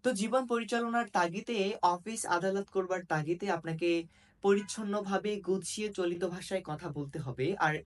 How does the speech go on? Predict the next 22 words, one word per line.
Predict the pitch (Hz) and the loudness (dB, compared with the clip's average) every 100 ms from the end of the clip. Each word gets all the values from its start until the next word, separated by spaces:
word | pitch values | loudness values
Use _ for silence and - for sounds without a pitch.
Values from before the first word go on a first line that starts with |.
| - | -8
সেই | 156 196 185 185 | -4 -2 -2 0
কথা | 160 160 175 | -2 -2 0
বলাটার | 160 156 160 185 170 175 170 - - - - | 2 2 2 2 2 0 -2 -20 -20 -14 2
পেছনে | 196 196 240 | 4 4 -2
আপনাকে | 254 220 208 214 | -2 -2 -6 -6
একটু | 220 - 208 | -8 -8 -2
পরিশ্রম | 170 165 165 196 190 | 0 -2 -4 -6 -4
করতে | 156 143 160 | -6 -8 -6
হবে। | 135 120 113 | -6 -6 -4
পরিশ্রমটা | 185 196 190 214 202 202 | -2 -2 -2 -6 -6 -6
ঠিক | 214 202 - | -8 -8 0
তেমন | 165 175 196 | 0 0 -4
কিছু | 196 196 208 | -6 -8 -4
নয়, | 175 151 240 - - _ - - | -2 -2 -6 -14 -20 _ -12 -2
পরিশ্রমটা | 170 170 - 202 208 165 190 - - - - | -2 0 -4 -2 0 0 0 -6 -20 -20 -2
আপনার | - 170 208 196 | 2 4 4 4
দৈনন্দিন | 190 196 202 202 | 2 4 2 0
জীবনের | 165 165 165 190 190 190 - | 0 -2 -2 -2 -2 -2 -4
চলার | 175 175 185 | -2 0 -2
পথেই | 180 160 160 208 175 - | -4 -6 -4 -2 -2 -2
একটু | 196 202 214 208 | -4 -4 -8 -8
বিশেষভাবে | 160 151 190 220 196 208 180 170 | -4 -4 -4 -4 -4 -2 0 0